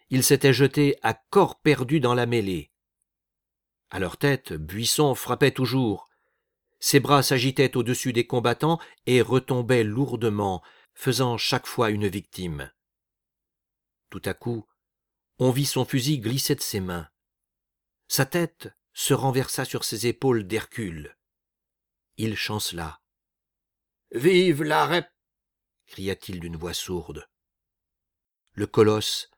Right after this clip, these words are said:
avait eu le cœur percé par une baïonnette. Il roula à terre et les soldats passèrent sur son cadavre.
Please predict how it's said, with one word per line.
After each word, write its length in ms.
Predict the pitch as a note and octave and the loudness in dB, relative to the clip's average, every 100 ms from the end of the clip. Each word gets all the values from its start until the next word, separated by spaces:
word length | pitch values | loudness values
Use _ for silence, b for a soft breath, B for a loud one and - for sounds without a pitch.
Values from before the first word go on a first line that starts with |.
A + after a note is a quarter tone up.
| _ _ _ _ - | _ _ _ _ -6
avait 260 | G#2 G#2+ - | 0 2 2
eu 60 | A2+ | 2
le 120 | A2 | 2
cœur 260 | - G#2 | 2 -2
percé 360 | - G#2+ - G#2+ | -2 -6 -4 -4
par 240 | - G2 | -2 -4
une 140 | G2 F2+ | -4 -4
baïonnette. 720 | F#2 F2 E2+ E2 - - - _ _ _ _ _ _ _ _ _ _ | -4 -2 -2 -4 -8 -16 -20 _ _ _ _ _ _ _ _ _ _
Il 160 | - B2 | -2 0
roula 320 | A2 B2 B2+ | 2 4 4
à 80 | B2 | 2
terre 440 | - C#3+ D3 C#3+ - B B | 2 0 2 -2 -6 B B
et 100 | - | 2
les 120 | C3 C3 | 4 2
soldats 440 | - C3+ B2 B2+ | 2 0 0 -2
passèrent 500 | - B2+ - B2+ A2+ | -2 -6 -4 -4 -4
sur 160 | - - | -8 -8
son 160 | G2 | -8
cadavre. 800 | - F#2+ F#2+ F2 D2+ - - - | -8 -6 -4 -4 -8 -14 -20 -20